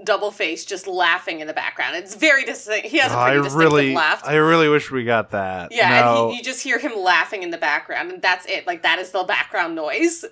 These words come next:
Speaker 1: to Unicron monologuing at them. It's really effective.
Speaker 2: Uh,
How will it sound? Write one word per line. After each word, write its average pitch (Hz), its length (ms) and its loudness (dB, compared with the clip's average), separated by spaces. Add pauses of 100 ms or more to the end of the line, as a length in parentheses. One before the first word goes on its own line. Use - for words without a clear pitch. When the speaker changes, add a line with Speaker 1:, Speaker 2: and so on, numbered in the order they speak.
Speaker 1:
to 165 360 -6
Unicron 175 600 -4
monologuing 156 640 -6
at 147 200 -6
them. - 160 -6
It's 233 160 -4 (120)
really 240 300 -2
effective. - 720 -4 (320)
Speaker 2:
Uh, 127 460 4